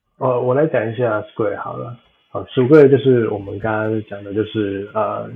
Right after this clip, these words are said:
最早它是做这种线下的离线的支付哈，甚至就是针对一些比较小的，呃，一些营运商，以前那些没办法跟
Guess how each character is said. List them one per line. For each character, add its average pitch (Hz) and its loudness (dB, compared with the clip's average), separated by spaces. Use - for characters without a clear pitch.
最 123 6
早 104 2
它 110 0
是 113 0
做 101 0
这 - -18
种 101 -4
线 110 0
下 101 0
的 95 -8
离 101 -6
线 107 2
的 92 -8
支 101 -12
付 98 -8
哈， 104 -8
甚 101 -4
至 101 -8
就 117 0
是 110 -2
针 110 0
对 104 4
一 104 -8
些 101 0
比 101 -6
较 110 2
小 92 -6
的， 101 -10
呃， 95 -4
一 101 -4
些 104 0
营 104 -6
运 104 -4
商， 101 -4
以 98 -8
前 - -8
那 107 -4
些 104 -2
没 104 -4
办 107 0
法 95 -8
跟 101 -2